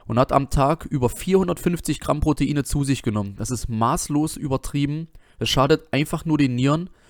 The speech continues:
und ist natürlich auch eine große Verschwendung von Geld. Das ganze Essen, die ganzen Shakes, die Nahrungsergänzungsmittel, das muss ja alles auch bezahlt werden. Natürlich hatte sie auch darauf hingewiesen,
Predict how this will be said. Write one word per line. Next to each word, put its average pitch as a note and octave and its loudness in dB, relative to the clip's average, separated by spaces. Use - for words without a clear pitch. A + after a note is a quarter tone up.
und B2 -2
ist C#3 0
natürlich D#3 2
auch C#3 2
eine A#2 0
große C#3+ -2
Verschwendung B2+ -2
von A2 -2
Geld. A2+ -2
Das - -14
ganze B2 0
Essen, D#3 -2
die A2+ -6
ganzen A#2 -4
Shakes, D3+ 0
die A2+ -4
Nahrungsergänzungsmittel, C3+ -2
das A#2+ -2
muss A#2+ -4
ja A#2+ 0
alles C3 0
auch - -4
bezahlt A2+ -2
werden. F#2+ -4
Natürlich D3+ 6
hatte C3+ 6
sie B2+ 4
auch D3+ 2
darauf B2 4
hingewiesen, D3+ 0